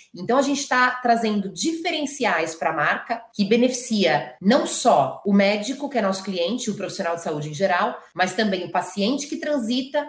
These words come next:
e frequenta as unidades. Com certeza, o franqueado acaba ganhando muito com isso também.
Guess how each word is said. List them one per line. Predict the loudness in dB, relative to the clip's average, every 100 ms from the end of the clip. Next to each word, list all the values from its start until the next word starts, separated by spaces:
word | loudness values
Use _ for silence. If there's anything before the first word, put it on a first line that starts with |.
| -10
e | -12 -4
frequenta | -4 0 0 0 0
as | 0
unidades. | 2 2 2 0 -4 0
Com | 2 2
certeza, | 4 4 4 4 4 2 -2 -14 -10
o |
franqueado | -2 2 2 4 2 4 2
acaba | 2 2 2
ganhando | 2 2 2 2
muito | 0 -4
com | -6
isso | -6 -6
também. | -8 -10 -10